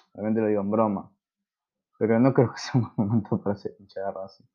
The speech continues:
Eh, de los últimos tres partidos, Central Córdoba, eh, Central Córdoba.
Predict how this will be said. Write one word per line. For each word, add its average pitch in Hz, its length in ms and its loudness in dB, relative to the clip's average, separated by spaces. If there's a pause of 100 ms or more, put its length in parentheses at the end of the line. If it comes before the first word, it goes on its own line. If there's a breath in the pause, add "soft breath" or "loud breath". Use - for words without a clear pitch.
(960)
Eh, 98 240 2
de 107 100 6
los 120 160 6
últimos 196 340 6
tres - 180 6
partidos, 123 760 6 (120)
Central 113 340 0
Córdoba, 123 400 6
eh, 104 100 2
Central 101 280 0
Córdoba. 98 340 -8